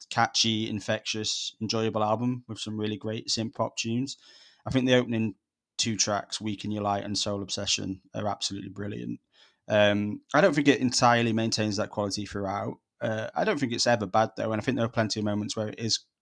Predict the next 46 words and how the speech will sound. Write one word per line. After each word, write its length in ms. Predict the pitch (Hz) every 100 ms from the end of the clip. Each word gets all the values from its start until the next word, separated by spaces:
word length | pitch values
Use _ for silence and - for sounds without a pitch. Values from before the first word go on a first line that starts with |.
| _ _ _ _
that 200 | 110 -
good. 260 | - 110 - - - - - -
I 40 |
think 160 | 127 -
Too 160 | 135
Much 240 | 117 110 113
Enough 460 | 117 113 - - -
is 360 | 110 107 - - _ _ _ _ _ _
really 320 | 104 107 104 104
infectious, 680 | 95 107 - 104 104 - -
a 60 |
real 300 | 104 104 104 - -
earworm 420 | 110 104 104 101
of 80 | 98
a 40 |
tune 380 | 95 117 113 110 - _ _ _ -
with 100 | 101
a 40 |
great 280 | 98 107 98
chorus. 600 | - 123 127 131 - - - - - _
I'm 100 | -
making 240 | 135 147 135
a 40 |
prediction 420 | 123 120 123 -
here 200 | 101 104
that 120 | 98 -
Matt 340 | 107 107 117 _ _ _ _ _ _
probably 460 | - 113 107 104 -
also 400 | 110 104 107 98
really 300 | 101 101 101
liked 220 | 101 107
this 160 | 110
album 340 | 107 101 101 101
and 200 | 101 104
may 160 | 104
have, 240 | 104 98 -
may 200 | 117 113
have 120 | 110
picked 240 | 120 117
it 80 | -
for 80 | 113
this, 220 | 120 131
'cause 140 | - 113
I 60 |
think, 340 | - 117 113 -
um, 440 | 113 110 107 113